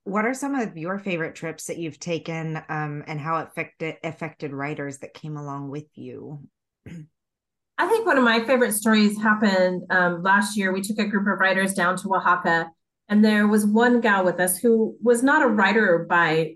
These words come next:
Speaker 2: trade. She's a doctor, but she had a mission to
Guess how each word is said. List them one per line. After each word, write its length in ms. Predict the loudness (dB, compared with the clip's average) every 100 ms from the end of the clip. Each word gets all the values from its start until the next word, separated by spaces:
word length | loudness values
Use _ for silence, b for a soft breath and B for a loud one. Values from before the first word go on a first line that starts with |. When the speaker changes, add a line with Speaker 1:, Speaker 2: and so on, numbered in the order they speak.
| -6
Speaker 2:
trade. 400 | 0 2 2 0
She's 260 | 0 2 2
a 60 |
doctor, 560 | 2 0 -2 -6 -6 -2
but 260 | 0 0 -2
she 300 | 0 2 2
had 360 | 2 2 4
a 140 | 2 2
mission 500 | 0 0 0 0 -2
to 320 | -2 0 -2